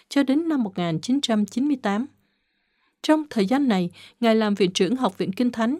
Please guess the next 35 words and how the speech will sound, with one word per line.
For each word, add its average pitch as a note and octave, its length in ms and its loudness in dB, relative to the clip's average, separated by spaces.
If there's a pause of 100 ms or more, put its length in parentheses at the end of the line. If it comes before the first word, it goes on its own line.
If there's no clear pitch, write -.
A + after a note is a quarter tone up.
từ G3+ 120 0
năm G#3+ 160 0
một A3+ 120 -8
nghìn E3+ 160 -4
chín B3 180 0
trăm A3 240 2
tám A3+ 200 -2
mươi D4 160 0
tư A3 180 0 (340)
đến B3+ 240 2
năm D4+ 120 0
một G#3 160 -4
nghìn F3 180 0
chín A#3+ 260 0
trăm G#3 260 0
chín C4+ 300 -4
mươi. A3+ 220 2 (840)
Ngài A3 240 2
giữ G3+ 120 4
nhiều C4 240 4
chức D4+ 220 2
vụ - 140 6
khác D4 220 -2
nhau B3 220 2
như A#3+ 260 2 (300)
thành G#3 260 0
viên D4 220 6
của G#3 100 4
Ủy A#3+ 100 6
ban C#4 260 2
Giáo D#4 140 2
hoàng G3+ 280 0
về F3 160 -4
Kinh B3+ 240 -4
Thánh A#3+ 240 -2